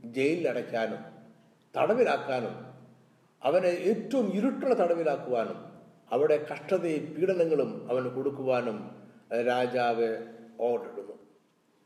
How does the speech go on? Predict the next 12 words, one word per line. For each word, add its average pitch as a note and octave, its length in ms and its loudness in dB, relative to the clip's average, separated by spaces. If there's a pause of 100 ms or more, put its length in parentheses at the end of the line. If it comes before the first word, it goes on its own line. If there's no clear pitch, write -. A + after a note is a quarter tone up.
(120)
ഇതാണ് A3 340 6
നമ്മുടെ E3 220 0
കർത്താവ് D#3 400 2
പറഞ്ഞ A#2+ 280 0 (460)
ഉപമ. B2 260 0 (1000)
കർത്താവ് C4 500 2 (140)
ഈ G#3 100 -2 (140)
ഉപമ G3 240 0 (160)
അവസാനിപ്പിക്കുന്നത് D#3+ 1000 -2 (840)
ഈ G3 200 -2
വാചകത്തിൽ C#3 680 0
കൂടിയാണ്. A2+ 500 -4